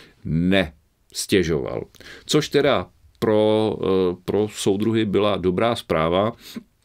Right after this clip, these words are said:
Ovšem, pokud bychom čekali, eh, že teda po tom, co došlo k takhle obrovské tragédii, že si v chemičce začnou dávat pozor, tak, eh,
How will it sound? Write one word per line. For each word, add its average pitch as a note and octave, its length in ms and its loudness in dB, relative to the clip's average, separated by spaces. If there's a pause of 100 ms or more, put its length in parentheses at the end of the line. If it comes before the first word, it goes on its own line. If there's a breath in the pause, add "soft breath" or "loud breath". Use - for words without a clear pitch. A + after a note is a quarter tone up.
(260)
Ovšem, A#2+ 440 0 (260 loud breath)
pokud A#2+ 260 -2
bychom C3 260 -2
čekali, B2+ 460 0 (200)
eh, C#2+ 220 -4
že F#2 200 0
teda G#2+ 560 0 (120)
po G2 120 0
tom, G#2 220 -2
co - 140 0
došlo F#2+ 280 0
k - 60 -18
takhle A2 240 -2
obrovské G2 520 -2
tragédii, F2 840 0 (260 loud breath)
že E2+ 160 -2
si A#2 480 0
v G2 60 -8
chemičce F#2+ 540 -4
začnou A#2+ 360 -4
dávat B2+ 320 -4
pozor, E2 560 -2 (340 loud breath)
tak, - 420 -4
eh, G#2 40 -2